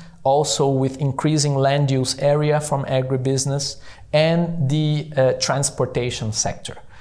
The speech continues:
So these are the sectors currently that generate more greenhouse gas emissions and the one that are in focus when we talk about reducing these emissions.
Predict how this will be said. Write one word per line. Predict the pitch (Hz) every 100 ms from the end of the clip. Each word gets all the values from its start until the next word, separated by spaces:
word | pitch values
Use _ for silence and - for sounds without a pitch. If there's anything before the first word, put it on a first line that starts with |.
| - -
So | 139
these | 151 175
are | 180
the | 165
sectors | 151 160 - - 151
currently | - 147 143 143 139
that | 135 127 127 - -
generate | 120 139 135 131 131 131
more | 127 127 127 127 135
greenhouse | 131 127 123 117
gas | 117 113 -
emissions | 120 117 - 127 123 -
and | 131 127
the |
one | 127 131
that | 127 117
are | 117
in | 143
focus | 147 - 139 143 117 117 - - - - -
when | 131
we | 135
talk | 135 127 -
about | 120 117 113 113 - - - -
reducing | 123 120 135 - 127
these | 120 117
emissions. | 113 104 - 104 101 -